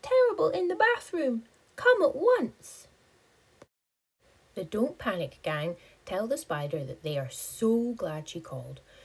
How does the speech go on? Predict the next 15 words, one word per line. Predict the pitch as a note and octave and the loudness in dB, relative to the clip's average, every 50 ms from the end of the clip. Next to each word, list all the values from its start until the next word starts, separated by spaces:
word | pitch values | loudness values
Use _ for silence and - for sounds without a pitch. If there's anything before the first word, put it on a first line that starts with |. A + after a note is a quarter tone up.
| - - _ - | -20 -20 _ -8
but | - - - | -6 -6 -6
perhaps | - - A#3+ - - E4 A#3 E3 - - - - - | -6 -8 -8 -8 -6 -8 -8 -8 -10 -12 -16 -12 -8
it's | - D#3+ - - | -8 -8 -8 -8
best | - - C3+ C#3 C3 B2+ - - - | -14 -12 -12 -12 -12 -16 -18 -16 -14
if | D3 C#3 | -12 -12
she | - - E3 | -10 -10 -10
comes | D#3+ - - G3 G3 F#3+ - | -10 -8 -8 -10 -10 -10 -12
to | - - A#3+ | -10 -8 -6
live | A#3 G#3+ G#3 - G#3 | -6 -6 -8 -8 -10
with | G#3+ - - | -14 -12 -10
them | C#3 C3 C3 C3 C3 C3 C3 - | -10 -8 -6 -6 -6 -8 -8 -8
in | C#3+ C#3+ C#3+ | -6 -6 -6
their | C#3 C3+ C3+ | -4 -6 -6
homely | C3+ - - C#3+ C#3 D3 D3+ D#3 D#3+ E3+ | -8 -10 -8 -8 -6 -4 -4 -2 -2 -4
hideaway. | E3+ E3 D#3+ C3+ C3+ C3 B2+ A#2+ B2 B2+ B2 B2 | -4 -6 -8 -8 -8 -8 -8 -8 -8 -8 -10 -10